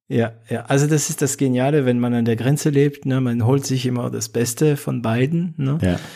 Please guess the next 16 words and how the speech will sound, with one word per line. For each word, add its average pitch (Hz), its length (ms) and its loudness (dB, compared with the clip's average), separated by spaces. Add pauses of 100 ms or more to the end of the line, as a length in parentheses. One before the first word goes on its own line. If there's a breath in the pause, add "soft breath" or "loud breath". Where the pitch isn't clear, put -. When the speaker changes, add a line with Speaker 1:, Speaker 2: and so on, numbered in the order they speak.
(220 loud breath)
Speaker 1:
Die 127 340 4
Deutsche, 139 760 4
ähm, 123 300 -2
die 127 320 0
an 120 140 0
der 113 80 2
französischen 131 520 -2
Grenze 131 420 2
leben, 127 440 2
gehen 120 240 2
natürlich 120 540 0
unheimlich 120 520 0
gern 117 220 -2
in 110 140 -2
diesen 107 240 -4
französischen 113 720 -2